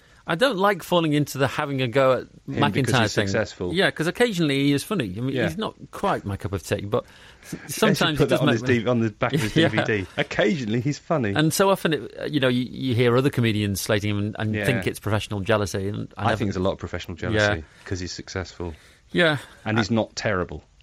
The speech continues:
Speaker 1: Yeah, he, he's
Speaker 2: <laughs>
Speaker 1: no
Speaker 2: Put that
Speaker 1: Missus
Speaker 2: on the
Speaker 1: Brown's
Speaker 2: D V D.
Speaker 1: boys.
Speaker 2: <laughs> No, no, absolutely not. I think he's very professional, and he's sort of, he's, he seems quite a likeable guy.
Speaker 1: Yeah.
Speaker 2: So I've got, uh, but then you see, I'm not, I'm not a struggling stand-up who has any
Speaker 1: Yeah.
Speaker 2: reason to be jealous of Michael McIntyre.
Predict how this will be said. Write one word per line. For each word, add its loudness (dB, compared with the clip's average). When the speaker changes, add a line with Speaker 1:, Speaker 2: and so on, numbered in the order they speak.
Speaker 1:
Yeah, 2
he, -2
he's -2
Speaker 2:
<laughs> 2
Speaker 1:
no 4
Speaker 2:
Put 2
that 2
Speaker 1:
Missus 2
Speaker 2:
on 4
the -2
Speaker 1:
Brown's 2
Speaker 2:
D -4
V -
D. 4
Speaker 1:
boys. 2
Speaker 2:
<laughs> -8
No, 2
no, -4
absolutely -4
not. -4
I 0
think -4
he's -4
very 0
professional, -4
and -6
he's -6
sort -8
of, -10
he's, -10
he -10
seems -10
quite -16
a -14
likeable -16
guy. -6
Speaker 1:
Yeah. -4
Speaker 2:
So -2
I've -2
got, -8
uh, -2
but -6
then 2
you 2
see, 0
I'm 2
not, 0
I'm -2
not -2
a -2
struggling 0
stand-up -2
who -6
has 0
any 0
Speaker 1:
Yeah. 2
Speaker 2:
reason 0
to -10
be -8
jealous -2
of -8
Michael -4
McIntyre. -6